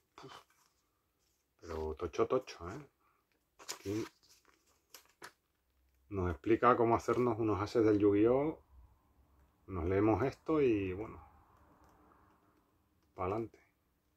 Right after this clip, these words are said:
Espera que no vengan, vinieron las tres cartitas. Venga, que seguimos con la Y. Y se, no. At-, Atari, Atari. Ahora toca Atari. Pero un juego japonés.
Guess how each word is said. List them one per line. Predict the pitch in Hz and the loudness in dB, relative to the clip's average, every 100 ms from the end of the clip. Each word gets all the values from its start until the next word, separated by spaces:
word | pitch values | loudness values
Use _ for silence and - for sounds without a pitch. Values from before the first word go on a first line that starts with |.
| - | -20
Espera | - 101 107 | -10 0 8
que | |
no | 117 | 10
vengan, | 110 107 107 110 | 10 8 4 2
vinieron | 120 104 104 101 | 2 2 4 4
las | 101 - | 0 -4
tres | 101 | -8
cartitas. | - 104 - - - - _ _ - - - - - - - - - - _ _ _ _ | -4 -6 -6 -12 -18 -20 _ _ -20 -20 -20 -20 -20 -20 -20 -20 -20 -20 _ _ _ _
Venga, | 120 120 104 | 6 6 6
que | 110 | 2
seguimos | - 107 131 | 0 2 2
con | - 156 | 6 10
la | 139 | 12
Y. | 120 143 135 95 - - _ _ _ _ _ _ - - _ - - - - - _ | 12 10 10 6 0 -16 _ _ _ _ _ _ -20 -20 _ -20 -20 -20 -20 -20 _
Y | 113 | -6
se, | - - | -4 -8
no. | 127 95 - - _ - _ _ - | -6 -6 -8 -18 _ -20 _ _ -10
At-, | - - - | 0 0 2
Atari, | 107 - 123 98 | 0 10 10 10
Atari. | 101 - 107 92 | 4 4 2 4
Ahora | 107 120 | 4 4
toca | 135 156 - | 0 0 0
Atari. | 113 - 98 85 - _ _ - - - - _ | 0 2 2 0 -10 _ _ -12 -10 -12 -16 _
Pero | 113 | 4
un | 113 | 10
juego | 139 | 10
japonés. | - 110 - 131 95 | 10 4 4 2 2